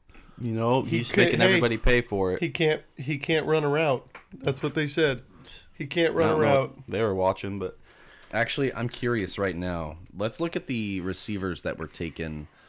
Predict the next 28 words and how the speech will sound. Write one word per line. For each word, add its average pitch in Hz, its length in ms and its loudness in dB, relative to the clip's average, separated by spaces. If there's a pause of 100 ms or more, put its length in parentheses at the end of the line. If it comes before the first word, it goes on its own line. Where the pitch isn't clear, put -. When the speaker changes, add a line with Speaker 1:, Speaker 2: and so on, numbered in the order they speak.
(360)
Speaker 3:
before, 92 720 -4 (140)
uh, 73 220 -8
D 71 160 -14
K 73 160 -10
Metcalf. 69 480 -12 (840)
<sighs> - 40 -14 (1080)
I 117 140 2
know 143 180 6
that 160 120 2
it 127 80 -8
Speaker 1:
Should 147 160 2
Speaker 3:
took 110 60 2
Speaker 1:
be - 20 2
Speaker 3:
a, 120 40 0
Speaker 1:
funny. 104 320 -2
Speaker 3:
it 127 140 0
took 196 160 0
a 143 60 2
while 90 380 0
for 95 260 -2
a 87 40 0
receiver 85 360 -4
to 71 80 -6
go 80 340 -4 (100)
in 80 140 -8
that 67 160 -6
draft. 57 260 -6
Speaker 1:
Yeah. 52 120 -8